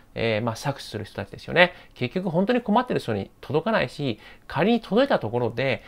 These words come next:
彼らがじゃあそれを、お金をね、手にして、起業するかというと、いうと起業しないですよね。「もっとください。もっとください」ってなってしまって、結局国は豊かにならないと。で、じゃあね、投資をするって考え方がやっぱ一番いいんですよね。彼らに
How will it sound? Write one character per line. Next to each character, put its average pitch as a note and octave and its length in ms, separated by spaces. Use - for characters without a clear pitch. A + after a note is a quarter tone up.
彼 B3+ 200
ら G3 120
が A2 120
じ G2+ 40
ゃ G2+ 40
あ - 20
そ - 140
れ C#3+ 80
を、 D#3 140
お A#2+ 120
金 E3 180
を F3 60
ね、 F#3+ 140
手 F#3+ 160
に D#3 100
し - 80
て、 D3+ 380
起 D3 220
業 B3 200
す - 140
る D4+ 80
か C#4 140
と C3 60
い A2+ 40
う - 20
と、 - 320
い B2+ 80
う C3+ 80
と G2+ 100
起 - 220
業 D3 160
し - 180
な C3+ 140
い A2+ 60
で A2 40
す - 60
よ A#2+ 60
ね。 - 100
「も G3 80
っ A3+ 60
と - 80
く - 100
だ A#2 100
さ - 140
い。 - 80
も G3 100
っ - 40
と F3+ 120
く B2+ 80
だ A#2 80
さ A2 100
い」 G#2+ 60
っ - 20
て G#2+ 60
な A2 80
っ - 20
て A2+ 60
し A2 80
ま G#2+ 80
っ - 20
て、 - 300
結 - 200
局 G#3 200
国 E3 280
は B3+ 100
豊 G#3+ 240
か B2+ 80
に G2+ 80
な F#2+ 100
ら G#2+ 120
な F#2 100
い - 80
と。 - 80
で、 C4 300
じ A3+ 120
ゃ C4+ 60
あ G3+ 40
ね、 E3+ 200
投 C4 280
資 D#4 140
を D4 100
す C#4 120
る C4+ 60
っ C4+ 40
て - 160
考 A#3 100
え A3+ 120
方 G#3+ 160
が A2 80
や G#2 60
っ - 20
ぱ G2+ 100
一 G2 180
番 A#2 180
い - 20
い - 20
ん - 40
で - 60
す - 80
よ B2 60
ね。 A#2+ 120
彼 G#3 200
ら G3+ 80
に A3 260